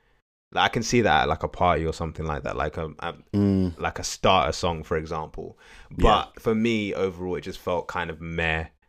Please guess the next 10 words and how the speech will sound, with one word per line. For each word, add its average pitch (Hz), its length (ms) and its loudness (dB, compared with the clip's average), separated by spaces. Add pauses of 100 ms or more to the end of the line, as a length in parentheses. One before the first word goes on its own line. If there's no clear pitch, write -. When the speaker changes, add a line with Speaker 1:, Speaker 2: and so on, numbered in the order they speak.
(260)
Speaker 1:
Um, 80 540 -8 (880)
but, 135 260 -2
you 165 80 -2
know, 135 280 4 (480)
maybe 135 220 4
Speaker 2:
Yeah. 143 80 6
Speaker 1:
it'll 135 40 4
grow 151 200 8
on 113 80 2
me. 85 200 -4